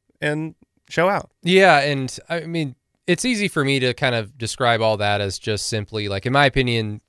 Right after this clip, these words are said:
Speaker 2: Kyler Murray's the best quarterback O U's ever had.
Speaker 1: Uh, I
Speaker 2: Like, he,
Speaker 1: completely
Speaker 2: like,
Speaker 1: agree.
Speaker 2: at, at this point, you know, that can change in the next
Speaker 1: You
Speaker 2: few
Speaker 1: could put
Speaker 2: years.
Speaker 1: him in any era of O U football, and he would be the best quarterback.
Speaker 2: Yeah.
Speaker 1: Imagine him running the wishbone.
Speaker 2: <laughs>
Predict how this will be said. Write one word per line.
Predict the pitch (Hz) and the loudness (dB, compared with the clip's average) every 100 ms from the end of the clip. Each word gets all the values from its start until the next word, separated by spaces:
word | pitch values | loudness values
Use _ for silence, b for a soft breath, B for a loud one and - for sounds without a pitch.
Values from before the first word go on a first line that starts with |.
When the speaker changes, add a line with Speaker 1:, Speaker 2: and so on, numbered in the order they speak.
| _ _ - | _ _ 2
Speaker 2:
Kyler | 135 139 127 | 4 4 2
Murray's | 120 120 107 | -2 -2 -4
the | 107 | -4
best | 107 - | -4 -2
quarterback | 113 104 101 98 | -4 -4 -4 -6
O | 104 | -8
U's | 101 98 92 | -10 -10 -10
ever | 92 87 | -10 -10
had. | 95 92 92 101 127 | -8 -8 -10 -6 2
Speaker 1:
Uh, | |
I | 151 135 143 | 4 6 4
Speaker 2:
Like, | 123 | 2
he, | |
Speaker 1:
completely | 160 139 151 139 | -2 -2 0 0
Speaker 2:
like, | 123 117 | 0 -2
Speaker 1:
agree. | 117 _ | -4 _
Speaker 2:
at, | - 135 131 | -2 -2 0
at | 135 | -2
this | - 135 | -2 -6
point, | - 98 95 104 _ | -8 -12 -12 -14 _
you | 104 | -10
know, | 98 | -8
that | 101 - | -6 -6
can | 110 | -6
change | - 107 104 | -4 -4 -6
in | 101 | -8
the | 104 | -10
next | 104 | -2
Speaker 1:
You | 160 | 0
Speaker 2:
few | 147 196 | 4 4
Speaker 1:
could | |
put | 185 175 | 4 4
Speaker 2:
years. | 165 | 4
Speaker 1:
him | |
in | 156 151 | 4 2
any | 143 143 | 2 4
era | 139 135 135 | 4 6 4
of | 127 | 2
O | |
U | 131 127 | -2 -4
football, | - 127 131 135 | -6 -4 -2 0
and | 123 | 0
he | 131 | -2
would | 120 | -2
be | 127 | -4
the | 120 | -2
best | 120 117 | -2 -4
quarterback. | - 120 113 117 - _ _ | -4 -4 -4 -4 -6 _ _
Speaker 2:
Yeah. | 170 165 | 4 8
Speaker 1:
Imagine | 170 180 180 | 8 8 6
him | 170 160 | 0 0
running | 143 139 | 0 -2
the | 127 | -2
wishbone. | 135 123 120 117 127 | -2 -4 -6 -8 -10
Speaker 2:
<laughs> | - - - - - - 247 | -12 -12 -10 -4 -2 4 4